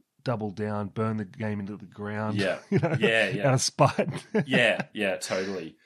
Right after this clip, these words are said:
Speaker 2: And you could sense the frustration from, you know, various people within the game that this was going on. And even after all this, nothing could be done to get the two parties together to avoid two comps. And I think this is as scathing as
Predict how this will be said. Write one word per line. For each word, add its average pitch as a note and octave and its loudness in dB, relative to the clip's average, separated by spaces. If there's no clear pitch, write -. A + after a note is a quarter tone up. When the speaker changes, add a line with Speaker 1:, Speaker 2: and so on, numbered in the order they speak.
Speaker 2:
And D3 0
you D#3+ -6
could D#3 -4
sense F#3 -2
the B2+ 4
frustration G2 -2
from, F2+ -8
you F#2+ -8
know, F2+ -6
various G#2 0
people F#2+ -6
within F#2 -8
the F#2+ -8
game F2 -8
that G#2+ -4
this G#2 0
was F#2+ -6
going F2 -6
on. E2 -10
And F2 -10
even A2+ 2
after G#2 -4
all F#2+ -4
this, G2 -8
nothing C3+ 0
could B2 -4
be G#2+ -4
done G#2 -2
to A2 -6
get G2 -2
the G2 -8
two G2 -4
parties F#2 -4
together F#2 -6
to G2+ -4
avoid F2+ -6
two F#2+ -8
comps. A2+ -12
And A2 -6
I C#3 2
think F#3 -4
this D3 -4
is C3 -6
as A2+ -6
scathing G#2+ -2
as G2 -6